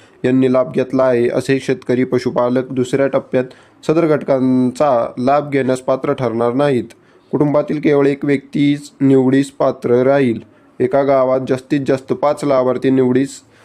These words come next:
पात्र राहतील. आता याच्या गाय म्हशीची खरेदी व अनुदान वाटप कसे होणार आहे हे बघा. अनुदान वाटप बघा कसे राहणार आहे. जे दुधाळ जनावरे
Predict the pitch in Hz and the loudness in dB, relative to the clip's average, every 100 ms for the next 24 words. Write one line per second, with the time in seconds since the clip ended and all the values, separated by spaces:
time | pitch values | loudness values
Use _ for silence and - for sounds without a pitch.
0 | - 123 120 - 123 135 139 123 104 - | -8 -4 -2 -2 0 0 -2 -4 -6 -8
1 | - - - - 123 123 127 127 127 131 | -18 -18 -8 -2 0 0 0 2 2 0
2 | - - - 127 131 135 - - _ - | -4 -8 -2 0 2 -2 -6 -16 _ -4
3 | 123 123 127 131 127 131 127 127 123 127 | -4 -2 -4 -4 -4 -4 0 0 0 0
4 | 123 127 127 - 131 127 120 123 131 123 | -2 -2 -4 -8 -2 -2 -2 -6 -4 -2
5 | 120 120 117 117 113 117 117 110 107 135 | -2 -2 -2 -2 -2 -2 -2 -2 -2 -6
6 | _ _ _ - - - - - _ _ | _ _ _ -20 -20 -20 -20 -20 _ _
7 | _ - - 123 123 120 123 127 127 127 | _ -12 -4 -2 0 0 0 0 -2 -2
8 | 117 120 117 123 123 117 113 113 110 117 | -2 -2 -2 -6 -4 -2 0 0 0 0
9 | 117 120 143 - _ _ _ 120 127 147 | 2 2 2 -4 _ _ _ 0 2 4
10 | 160 147 143 143 139 135 139 147 | 2 0 0 2 2 2 2 0